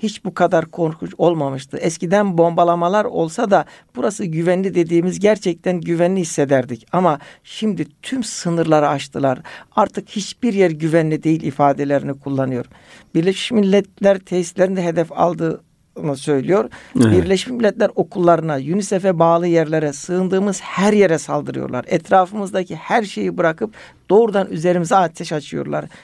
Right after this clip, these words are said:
Speaker 1: Ne herhangi bir devleti, bakın ne herhangi bir devleti, ne Arap ülkelerini, ne bir kurumu, ne de yabancı bir gücü dikkate alıyorlar dedi.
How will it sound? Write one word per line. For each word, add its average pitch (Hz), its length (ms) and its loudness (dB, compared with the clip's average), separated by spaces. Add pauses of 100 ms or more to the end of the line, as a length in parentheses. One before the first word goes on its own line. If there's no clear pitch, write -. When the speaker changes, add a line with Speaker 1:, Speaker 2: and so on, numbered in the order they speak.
Speaker 1:
Ne 190 140 0
herhangi 202 500 0
bir 180 220 2
devleti, 185 580 2 (340)
bakın 160 360 -4
ne 196 120 4
herhangi 185 560 0
bir 180 180 2
devleti, 190 540 2 (360)
ne 185 160 2
Arap 190 360 2
ülkelerini, 202 680 0 (260)
ne 202 180 4
bir 208 160 2
kurumu, 190 540 2 (260)
ne 180 320 0
de 190 240 4
yabancı 170 560 0
bir 170 120 0
gücü 170 400 -4
dikkate 160 400 -2
alıyorlar 143 520 -2
dedi. 135 220 -10